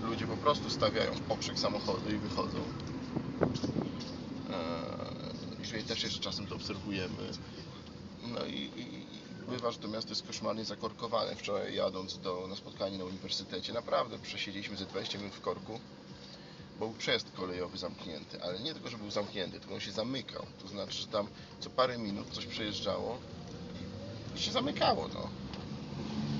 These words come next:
No, tutaj mamy czerwone, ale to, to znaczy, że ewentualnie można przejechać. Ewentualnie to człowiek ich jedzie.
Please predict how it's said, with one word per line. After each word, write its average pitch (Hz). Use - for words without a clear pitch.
No, -
tutaj 123
mamy 107
czerwone, -
ale -
to, -
to 143
znaczy, 147
że -
ewentualnie 120
można 113
przejechać. -
Ewentualnie 113
to -
człowiek 120
ich -
jedzie. -